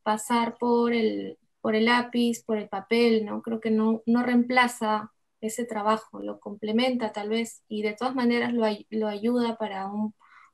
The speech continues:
una entrega, ¿no? Como, como en detalles técnicos de, de color y tipografías,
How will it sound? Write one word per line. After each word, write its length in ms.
una 220
entrega, 580
¿no? 220
Como, 460
como 220
en 120
detalles 480
técnicos 560
de, 240
de 420
color 680
y 260
tipografías, 1120